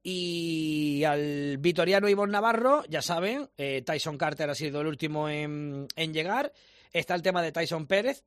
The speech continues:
el interés sigue ahí, pero no hay todavía acuerdo ni que se vaya a cerrar, porque Andorra cuenta con el, con el jugador. Sabemos que Gran Canaria quiere a Rubén Guerrero,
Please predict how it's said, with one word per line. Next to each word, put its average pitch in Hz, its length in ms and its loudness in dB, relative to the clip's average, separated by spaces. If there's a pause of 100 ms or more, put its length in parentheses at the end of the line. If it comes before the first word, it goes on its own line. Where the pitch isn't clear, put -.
el 147 160 -4
interés 135 360 -4
sigue 120 220 -6
ahí, 185 220 -6 (400)
pero 123 180 -4
no 139 100 -4
hay 143 120 -4
todavía 127 640 -4
acuerdo 143 640 -2
ni 151 340 -8
que 143 160 -6
se 151 100 -4
vaya 147 220 -4
a 123 40 -12
cerrar, 143 420 -6 (480)
porque 123 1040 -2
Andorra 151 600 -4
cuenta 156 460 -2
con 131 180 -6
el, 123 680 -4
con 147 180 -4
el 131 100 -4
jugador. 156 460 0 (480)
Sabemos 185 380 -2
que 190 100 0
Gran 170 240 -2
Canaria 185 400 -2
quiere 190 220 0
a 175 40 2
Rubén 165 320 -2
Guerrero, 170 520 0